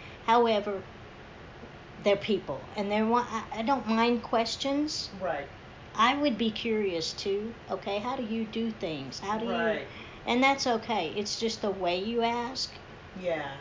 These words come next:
Speaker 1: And, and, and actually,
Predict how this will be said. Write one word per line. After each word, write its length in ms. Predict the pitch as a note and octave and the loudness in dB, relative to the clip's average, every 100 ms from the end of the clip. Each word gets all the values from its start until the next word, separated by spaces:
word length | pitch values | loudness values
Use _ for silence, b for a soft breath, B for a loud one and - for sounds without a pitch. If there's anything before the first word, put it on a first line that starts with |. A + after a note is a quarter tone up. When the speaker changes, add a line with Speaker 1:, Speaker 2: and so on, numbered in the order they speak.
| - - - - - | -8 -8 -8 -16 0
Speaker 1:
And, 640 | A3 A3+ A3 G#3 G3+ G3 F#3+ - | 6 6 6 4 2 -4 -8 -2
and, 320 | G#3 G3 F3+ - - | 0 0 -4 -12 -2
and 240 | G#3+ G3+ G3 - - - | 0 0 -4 -12 -16 0
actually, 600 | B3+ D4 - A3+ G3+ | 4 4 4 2 2